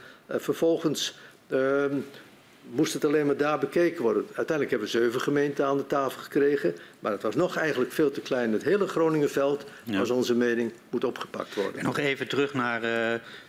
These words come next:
Speaker 2: het aanvechten eigenlijk van het instemmingsbesluit. Op zich, eh, die, die, die mogelijkheden die bestonden al langer, al, al tien jaar eigenlijk. Eh,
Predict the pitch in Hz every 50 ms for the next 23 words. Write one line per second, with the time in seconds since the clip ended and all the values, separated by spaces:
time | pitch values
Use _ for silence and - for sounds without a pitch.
0 | - - 123 110 - 127 131 135 - - 127 107 - - - 110 90 110 110 101
1 | 107 104 - - 104 101 98 - 123 123 - - 139 127 127 123 110 120 120 -
2 | - 123 127 147 170 - - - - - - - - - - - 117 - - 143
3 | 135 117 - - - - 113 113 110 107 107 107 107 107 107 107 104 107 - -
4 | 110 113 110 107 107 113 113 123 135 156 156 143 127 - - 107 104 101 98 90
5 | 92 - 101 107 101 107 - - - 143 131 120 104 95 101 101 98 95 95 110
6 | 131 170 - - - 98 98 98 - 101 - - 127 110 104 92 92 101 120 139
7 | 127 113 123 127 - 139 156 175 - - - - - - - - - - 113